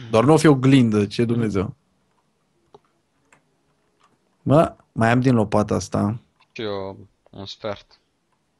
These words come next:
Speaker 1: Am nimicit insula asta. <laughs> Am
Speaker 2: E bine totuși
Speaker 1: terminat-o.
Speaker 2: când ajunge, știi?
Speaker 1: Da. Am terminat-o de zile.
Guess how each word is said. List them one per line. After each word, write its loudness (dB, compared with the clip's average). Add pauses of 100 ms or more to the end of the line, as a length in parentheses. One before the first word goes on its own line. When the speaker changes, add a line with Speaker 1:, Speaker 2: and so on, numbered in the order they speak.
(760)
Speaker 1:
Am 0
nimicit 6
insula 4
asta. 0
<laughs> -2 (1900)
Am 2
Speaker 2:
E 0
bine 4
totuși 6
Speaker 1:
terminat-o. 2
Speaker 2:
când -2
ajunge, -4
știi? -12 (720)
Speaker 1:
Da. -6 (880)
Am -8
terminat-o 0
de 2
zile. -4